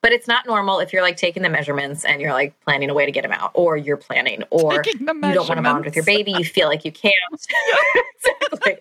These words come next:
Speaker 1: Um,
Speaker 2: <laughs>
Speaker 1: you know, and, and truly, like, or you're hearing voices, or it's normal for us to feel anxious. "Oh my goodness, is my baby breathing when she sleeps?" And we check and they're okay and we go back to bed. It's not okay if you literally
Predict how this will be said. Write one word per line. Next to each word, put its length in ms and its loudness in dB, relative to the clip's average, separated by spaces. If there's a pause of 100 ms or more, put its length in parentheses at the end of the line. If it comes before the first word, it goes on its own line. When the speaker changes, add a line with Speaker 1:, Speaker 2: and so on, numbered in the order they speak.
(540)
Speaker 1:
Um, 1040 0
Speaker 2:
<laughs> 60 -14
Speaker 1:
you 120 2
know, 340 0
and, 200 2
and 160 -2
truly, 380 2
like, 260 0 (160)
or 140 0
you're 120 0
hearing 240 2
voices, 500 -2
or 340 2
it's 200 -2
normal 280 0
for 140 -2
us 120 -6
to 80 -6
feel 260 0
anxious. 420 -2
"Oh 80 -4
my 120 -2
goodness, 320 -6
is 100 -16
my 100 0
baby 220 0
breathing 340 0
when 140 0
she 140 -2
sleeps?" 460 -2 (460)
And 120 -2
we 120 0
check 340 -2
and 100 -6
they're 180 -2
okay 280 -2
and 100 -4
we 60 -4
go 100 2
back 220 -2
to 80 -20
bed. 200 0
It's 160 -2
not 180 2
okay 280 -2
if 80 -20
you 140 0
literally 500 2